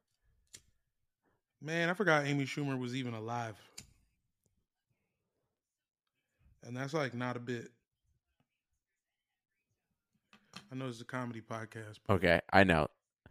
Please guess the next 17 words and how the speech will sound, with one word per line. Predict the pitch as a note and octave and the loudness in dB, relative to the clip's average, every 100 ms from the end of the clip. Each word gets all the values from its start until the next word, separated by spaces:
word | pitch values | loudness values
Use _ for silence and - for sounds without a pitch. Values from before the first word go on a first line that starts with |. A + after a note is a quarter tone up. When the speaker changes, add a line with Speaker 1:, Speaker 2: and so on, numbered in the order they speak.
| - - _ _ _ _ - | -20 -20 _ _ _ _ 2
Speaker 2:
Sorry, | - B2+ G#2+ E2 - | 12 12 12 12 10
I | C3 | 12
just, | E3+ A#3 | 12 8
like, | C3+ F#2+ - _ - - _ _ _ - _ - _ _ _ _ _ _ - | 2 0 -2 _ -20 -20 _ _ _ -20 _ -20 _ _ _ _ _ _ 12
they | D#3 | 12
should | A3+ E4+ | 12 10
make, | E4+ | 8
like, | C#4+ G3+ | 4 4
a | |
D | E3 C3 E3 | 6 8 10
V | F3 | 12
D | E3+ D#3+ | 12 8
copy | - D#3 B3 C3+ | 8 8 8 8
of | A2 | 8
this | A#2 | 8
Oscars, | - A#3 F4 - G2 - | 8 6 6 6 4 8
right? | A#2+ C#4+ | 8 10